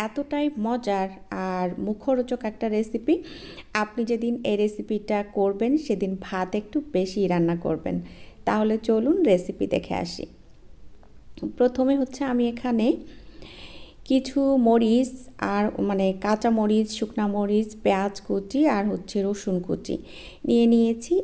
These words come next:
আর এখানে নিয়েছি হচ্ছে সরিষা, আর আমি কালো সরিষা নিয়েছি। তো এখানে হচ্ছে তিন টেবিল চামচ পরিমাণ সরিষা আছে, আর সরিষা কিন্তু আগে থেকে ধোয়া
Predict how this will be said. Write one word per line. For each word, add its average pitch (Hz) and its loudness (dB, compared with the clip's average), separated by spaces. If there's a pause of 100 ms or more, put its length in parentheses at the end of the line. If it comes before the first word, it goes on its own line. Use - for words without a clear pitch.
(140)
আর 208 2 (100)
এখানে 226 -2
নিয়েছি 226 0 (100)
হচ্ছে 269 -2 (800)
সরিষা, 226 2 (260)
আর 196 2 (100)
আমি 202 0 (120)
কালো 220 2
সরিষা 247 0
নিয়েছি। 226 0 (680)
তো - 0
এখানে 220 2
হচ্ছে 214 -2 (180)
তিন 247 4 (120)
টেবিল 214 4
চামচ 202 0 (120)
পরিমাণ 202 0
সরিষা 214 -2 (100)
আছে, 214 -4
আর 359 0
সরিষা 214 0
কিন্তু 220 -2
আগে 202 -2
থেকে 214 -2
ধোয়া 226 0